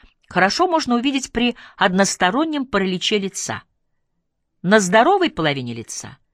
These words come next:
даже если мимическая мускулатура расслаблена, она поддерживает свойственное данному человеку выражение лица и характерное положение черт лица. На парализованной стороне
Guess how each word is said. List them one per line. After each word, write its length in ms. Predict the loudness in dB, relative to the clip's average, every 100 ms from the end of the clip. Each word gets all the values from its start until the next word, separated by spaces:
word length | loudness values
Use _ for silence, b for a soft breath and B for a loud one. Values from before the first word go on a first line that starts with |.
| _ b b
даже 300 | 0 2 4
если 260 | 2 -2 -2
мимическая 560 | -4 -4 -4 -6 -4 -4
мускулатура 640 | -4 -4 -2 -2 0 0
расслаблена, 800 | 0 0 -2 -2 -4 -8 -12 -12 _ _ _ _ _ _ _
она 240 | -4 -2
поддерживает 720 | -2 -4 -2 -2 0 -2 -2 -6 b
свойственное 760 | -4 0 2 2 0 -6 -6 -2
данному 420 | 0 0 0 -6
человеку 500 | -2 0 0 -2 0
выражение 500 | 2 2 2 0 -2
лица 400 | -4 -2 -2 -2 b b b b -2
и 100 | -2
характерное 680 | 2 2 2 0 0 0 -4
положение 520 | 0 0 0 -4 -6
черт 440 | -4 -2 -2 -4
лица. 440 | -14 -10 -8 -10 -12 _ _ _ _ _ -8
На 160 | 0 0
парализованной 800 | 2 0 0 2 4 4 2 -4
стороне 500 | -4 -4 -2 -6